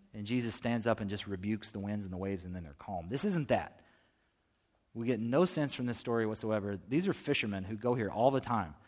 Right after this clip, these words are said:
They know, yeah, the wind's sometimes strong. It was hitting against the boat. We don't read that it was coming up in the boat. They were struggling, but we don't read that they were afraid. We only read that they were afraid when they saw what they thought was a ghost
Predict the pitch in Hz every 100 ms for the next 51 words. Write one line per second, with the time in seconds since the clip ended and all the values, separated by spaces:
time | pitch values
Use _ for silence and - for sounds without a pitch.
0 | - _ _ _ 101 120 120 123 101 90
1 | - 104 - - 98 104 110 104 104 101
2 | 87 - 92 80 69 - _ - 113 135
3 | 165 170 147 147 - 117 120 131 110 113
4 | 131 135 139 127 117 104 - 127 117 117
5 | 117 104 107 110 - - - - 156 220
6 | - - 170 139 117 104 101 117 151 175
7 | 180 156 135 127 104 - 123 110 95 107
8 | 135 202 185 180 135 151 143 107 - 214
9 | 123 120 107 131 123 120 - - - _
10 | _ 113 110 151 139 123 107 95 127 131
11 | - -